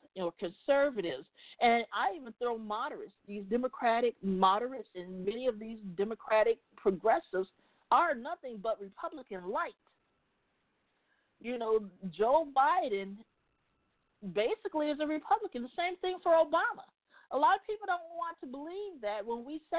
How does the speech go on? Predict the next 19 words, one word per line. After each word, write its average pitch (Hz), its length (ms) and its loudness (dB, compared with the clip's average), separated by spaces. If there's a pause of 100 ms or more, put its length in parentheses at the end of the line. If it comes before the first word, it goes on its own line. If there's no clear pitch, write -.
(160)
these 277 160 -6
things, 254 260 -6
but 226 180 6
Obama 277 600 4 (100)
pretty 370 240 0 (140)
much 277 180 4 (140)
was 180 200 -2
a 240 60 -4
Republican. 277 640 -6 (400)
You 349 260 8
have 339 260 0
a 247 60 -2
number 311 640 -2
of 247 160 -2
Republicans 240 960 0
that 190 140 2 (120)
run 277 440 2
for 254 100 6
office 262 520 4